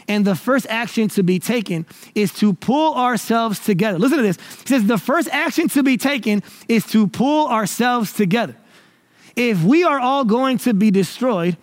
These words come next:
by an atomic bomb or the coronavirus, let that bomb, when it comes,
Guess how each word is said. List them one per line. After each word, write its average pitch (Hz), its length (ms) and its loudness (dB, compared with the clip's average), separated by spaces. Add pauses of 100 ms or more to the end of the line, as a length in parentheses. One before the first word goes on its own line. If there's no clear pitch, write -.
(160)
by 196 220 0
an 190 80 -2
atomic 208 480 -2
bomb 180 340 -2 (220)
or 254 320 2
the 190 100 0
coronavirus, 185 680 -2 (760)
let 240 380 -2
that 233 300 -2
bomb, 202 480 -2
when 226 260 0
it 214 160 -6
comes, 175 480 -2